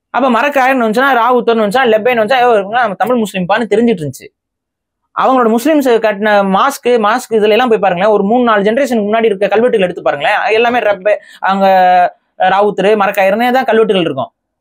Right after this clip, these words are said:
அப்ப, ஓ, நம்ம முன்னோர்கள் அங்க இருந்திருக்கிறாங்க, தமிழ் பே-, பேசக்கூடிய இஸ்லாமியர்கள் இத்தனை வருஷமா இருந்திருக்காங்கிறது ஹிஸ்டரியோட அவங்க டைப்பா இருந்தாங்க. தங்களோட வரலாறோட ஒரு தொடர்பு.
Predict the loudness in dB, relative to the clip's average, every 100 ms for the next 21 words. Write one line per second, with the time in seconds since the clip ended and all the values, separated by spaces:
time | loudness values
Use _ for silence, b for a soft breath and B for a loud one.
0 | _ _ _ -4 -2 0 2 0 0 0
1 | 0 2 2 0 0 0 2 0 0 -2
2 | -2 -2 -2 -2 0 0 0 -2 -2 0
3 | 0 0 -2 -2 -2 -2 -2 -2 -2 0
4 | -2 -2 -4 -4 -2 -2 0 -2 -4 -4
5 | 0 0 0 0 0 0 2 0 0 -4
6 | -6 -12 _ _ _ -2 0 0 0 2
7 | 2 2 2 2 0 0 -2